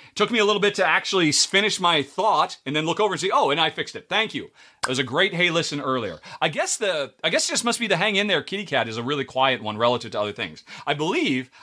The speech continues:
I actually have the ability to individually for every sticker change the volume. Maybe I need to pump up the "Hang in there" a little bit 'cause I just didn't hear that one.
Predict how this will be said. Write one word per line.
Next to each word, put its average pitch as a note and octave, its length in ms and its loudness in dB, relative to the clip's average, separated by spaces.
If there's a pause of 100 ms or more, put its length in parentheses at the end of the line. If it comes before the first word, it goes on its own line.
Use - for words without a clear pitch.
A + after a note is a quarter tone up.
I E3 100 2
actually F#3 220 -2
have F3+ 240 0
the C3+ 80 -2
ability A#2+ 560 0 (180)
to D#3 200 -2
individually D#3 680 2
for C3+ 160 -4
every D#3+ 220 2
sticker C#3 340 -4
change D3 360 -2
the A#2 60 -8
volume. A2+ 300 -2
Maybe D#3 220 -2
I D#3 80 4
need C#3 160 -4
to A#2 100 -6
pump D3 260 -6
up C3+ 160 0
the G#2 140 -2
"Hang A#2+ 160 0
in A2+ 140 -4
there" F#2+ 160 0
a F2+ 60 -4
little E2 180 -10
bit D2+ 120 -12
'cause G2 120 -4
I G2 60 2
just A2 140 -6
didn't G2 140 -2
hear F#2 140 0
that E2+ 180 0
one. C2 140 -14